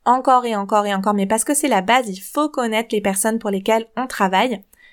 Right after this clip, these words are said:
Sinon, en plus, on n'est même pas des bonnes accompagnantes, on n'est même pas des bonnes, euh, on crée pas les bons contenus, les bonnes ressources, les bonnes, les bons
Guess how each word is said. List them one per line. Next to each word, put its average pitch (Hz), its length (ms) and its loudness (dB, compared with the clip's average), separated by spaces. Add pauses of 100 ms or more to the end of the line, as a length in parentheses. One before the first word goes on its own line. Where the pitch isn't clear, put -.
Sinon, 240 320 0
en 208 100 2
plus, 220 240 -4
on 190 60 -2
n'est 180 120 -2
même 202 200 2
pas 233 120 2
des 202 140 -2
bonnes 208 320 0
accompagnantes, 196 680 -2
on 185 40 -6
n'est 180 100 -6
même 190 200 0
pas 214 120 2
des 196 140 -2
bonnes, 196 360 0 (460)
euh, - 440 -4
on 190 140 -2
crée 240 260 -2
pas 247 220 2
les 214 120 -6
bons 208 240 -2
contenus, 214 540 2
les 190 120 4
bonnes 214 240 2
ressources, 208 520 0
les 185 160 2
bonnes, 208 460 0
les 202 180 2
bons 220 280 -4